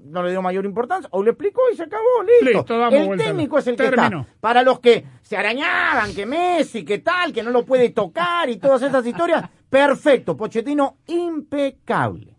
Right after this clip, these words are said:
Speaker 2: Bueno, listo, fin de la novela esa, por lo menos.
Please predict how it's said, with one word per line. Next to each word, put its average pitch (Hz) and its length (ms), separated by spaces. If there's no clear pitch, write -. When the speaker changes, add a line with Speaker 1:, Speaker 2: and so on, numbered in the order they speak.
Speaker 2:
Bueno, 180 300
listo, 175 320
fin 233 220
de 180 480
la 165 100
novela 180 440
esa, 147 240
por 135 100
lo 156 120
menos. 131 320